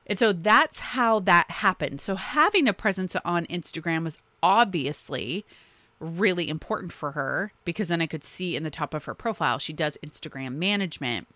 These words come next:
But I was not going to spend a whole lot of time watching her stuff,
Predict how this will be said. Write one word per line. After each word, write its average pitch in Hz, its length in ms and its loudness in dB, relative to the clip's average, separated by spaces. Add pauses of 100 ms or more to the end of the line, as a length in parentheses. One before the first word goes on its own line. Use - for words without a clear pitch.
(680)
But 185 240 0
I 175 100 4
was 175 140 -2
not 214 220 2
going 240 160 0
to 214 60 -2
spend 185 220 -2
a 175 60 0
whole 175 180 -6
lot 147 160 2
of 143 120 -4
time 180 520 0 (560)
watching 208 560 4
her 196 160 0
stuff, 165 460 4